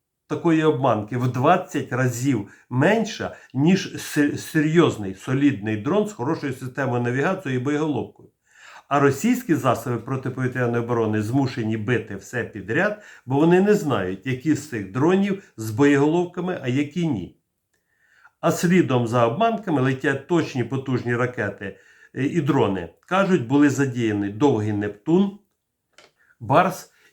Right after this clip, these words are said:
і, можливо, Фламінго. Але підтвердити це можна буде за декілька днів по наявності потужних воронок в Нов-, в Новоросійську. Інакше ми ніяк не можемо підтвердити.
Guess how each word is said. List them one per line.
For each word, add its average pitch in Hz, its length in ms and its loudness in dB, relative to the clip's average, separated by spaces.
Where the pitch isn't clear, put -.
і, 208 220 0
можливо, 143 460 2
Фламінго. 120 680 2
Але 160 200 4
підтвердити 143 680 0
це 139 160 -4
можна 135 300 0
буде 117 280 -2
за 123 180 -2
декілька 120 600 -4
днів 185 640 -4
по 139 120 2
наявності 165 800 2
потужних 143 680 -2
воронок 120 480 0
в 104 120 -18
Нов-, 107 180 -4
в 104 60 -6
Новоросійську. 123 680 -4
Інакше 160 380 -2
ми 123 120 -2
ніяк 127 300 -2
не 120 60 -6
можемо 120 280 -4
підтвердити. - 680 -10